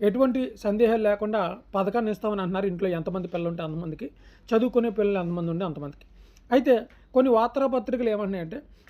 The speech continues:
గతంలో జగన్ గారు ఇచ్చినటువంటి అమ్మఒడి పథకం ఏదైతే ఉందో, కొంతమందికి ఈ యొక్క తల్లికి వందనం రాకపోవచ్చు అంటున్నారు.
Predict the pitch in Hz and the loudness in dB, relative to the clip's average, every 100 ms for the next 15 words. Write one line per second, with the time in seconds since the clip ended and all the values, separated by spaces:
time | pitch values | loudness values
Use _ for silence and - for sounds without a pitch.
0 | 180 196 262 277 226 202 220 233 214 190 | -4 -2 2 2 2 2 0 -2 -2 -4
1 | 202 170 156 147 165 - - _ - 190 | -6 -4 -6 -8 -12 -18 -20 _ -4 2
2 | 240 254 226 196 185 190 175 165 160 151 | 6 6 6 2 -2 -4 -4 -6 -6 -6
3 | 190 - _ - _ 220 226 226 226 233 | -8 -14 _ -20 _ -2 0 2 0 -2
4 | 202 180 - 202 202 196 185 190 214 185 | -4 -6 -2 0 0 -2 -2 -2 -4 -4
5 | 180 254 - 175 185 185 180 170 - 135 | -4 -8 -10 -4 -4 -2 -2 -4 -6 -10
6 | 147 | -10